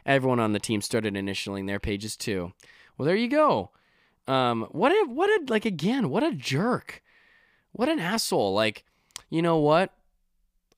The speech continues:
I'm gonna get someone fired today. Uh, because of my mistake, I'm going to, uh, sacrifice this person's ability to buy food and sustain their life. How about that? You know, my mistake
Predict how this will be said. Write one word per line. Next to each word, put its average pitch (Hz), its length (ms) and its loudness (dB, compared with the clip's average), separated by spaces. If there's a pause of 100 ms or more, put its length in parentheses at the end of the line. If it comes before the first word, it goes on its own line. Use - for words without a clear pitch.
(100)
I'm 196 180 2
gonna 262 260 4
get 143 220 2
someone 135 360 2
fired 98 500 2
today. 95 400 2 (640)
Uh, 120 120 0
because 151 300 0
of 139 80 2
my 139 260 4
mistake, 196 680 0 (480)
I'm 147 380 2
going 135 460 2
to, 110 520 2
uh, 101 340 2 (180)
sacrifice 131 880 0
this 120 200 -2
person's 120 400 -2
ability 110 420 2
to 107 80 0
buy 101 300 2
food 101 320 0
and 104 120 -2
sustain 104 420 -2
their 101 140 0
life. 90 460 -4 (480)
How 143 100 -6
about 143 220 0
that? 101 260 0 (880)
You 139 80 -2
know, 131 100 2
my 151 320 4
mistake 202 680 0